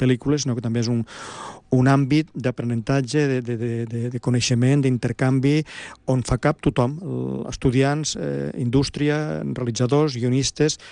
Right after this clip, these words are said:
productors, en aqu-, aquest any direccions de fotografia,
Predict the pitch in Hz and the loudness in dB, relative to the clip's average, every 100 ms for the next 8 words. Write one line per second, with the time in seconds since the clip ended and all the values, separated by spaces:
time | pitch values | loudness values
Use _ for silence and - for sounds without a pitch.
0 | - - 120 123 139 143 139 123 120 117 | -10 -2 0 0 2 0 0 -4 -4 -4
1 | 117 135 131 120 117 123 117 113 120 117 | -2 2 2 2 0 -2 -4 -2 -2 -2
2 | - 147 | 2 2